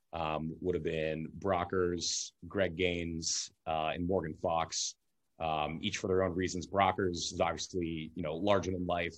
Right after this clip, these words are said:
the biggest personality in the room, um, you know, very much the voice of our defense. Um,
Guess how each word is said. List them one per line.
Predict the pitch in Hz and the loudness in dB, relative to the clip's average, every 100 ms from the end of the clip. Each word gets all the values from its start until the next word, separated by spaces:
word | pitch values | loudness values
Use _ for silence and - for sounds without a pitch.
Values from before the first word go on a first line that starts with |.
| - | -4
the | |
biggest | 85 98 - | -2 -4 -2
personality | 98 90 90 90 87 | -2 0 0 0 0
in | 85 | -2
the | 82 | -4
room, | 85 85 82 80 - _ _ _ - | -4 -4 -4 -6 -10 _ _ _ -6
um, | 78 76 73 | -4 -2 -4
you | 87 | -4
know, | 82 73 - - | -4 -6 -10 -4
very | 92 101 | 2 4
much | 95 90 | 4 0
the | - | -2
voice | 73 92 85 - | 2 4 4 0
of | 85 | 2
our | 85 | 2
defense. | 78 87 85 80 80 - - - 85 | 0 -4 -2 -4 -2 -4 -4 -8 -4
Um, | 82 78 78 | -2 -2 -4